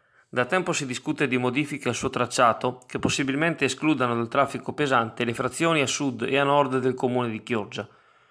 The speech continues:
Oltre al raddoppio ipotizzato dallo studio urbanistico Sinergo, l'anas valuta una variante a est che andrebbe a sventrare il Bosco Nordio,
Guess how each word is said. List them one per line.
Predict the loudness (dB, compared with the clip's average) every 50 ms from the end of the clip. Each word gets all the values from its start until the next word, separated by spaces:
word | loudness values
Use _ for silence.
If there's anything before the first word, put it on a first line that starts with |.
| _ _ _ _ _
Oltre | 2 2 2 4 2 2
al | 2
raddoppio | 2 2 2 0 -2 0 -2 -4
ipotizzato | -2 -2 -4 -4 -4 0 2 4 4 4 2 0
dallo | 0 0 0
studio | -2 -6 -4 0 2 2
urbanistico | 2 2 2 2 0 0 -2 -6 -6 -6 -4
Sinergo, | -4 0 0 2 2 2 0 0 -2 -4 -4 -6 -12 -20 -20 -20 -20 -20 -16 -4 2
l'anas | 4 4 4 4 2 2 4
valuta | 6 6 6 6 4 2 2 2
una | 2 4 4
variante | 4 4 2 2 0 0 0 2 4
a | 4 6
est | 4 2 -2 -4 -6 -8 -8 _
che | -4 -2
andrebbe | 0 4 4 4 6 4 4
a |
sventrare | 4 4 2 2 2 2 4 4 6 4
il | 4 2
Bosco | 2 -2 -2 -2 -2 -2
Nordio, | 0 0 0 0 -2 -2 -4 -4 -4